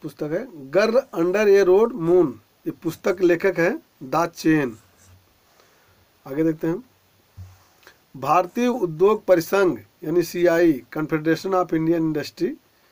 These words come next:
ने पच्चीस, ने तेईस दिसंबर को transforming एमएसएमई in the new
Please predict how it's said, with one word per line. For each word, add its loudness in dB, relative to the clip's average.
ने 0
पच्चीस, -4
ने -2
तेईस 2
दिसंबर -4
को 0
transforming 0
एमएसएमई -2
in -2
the 2
new 0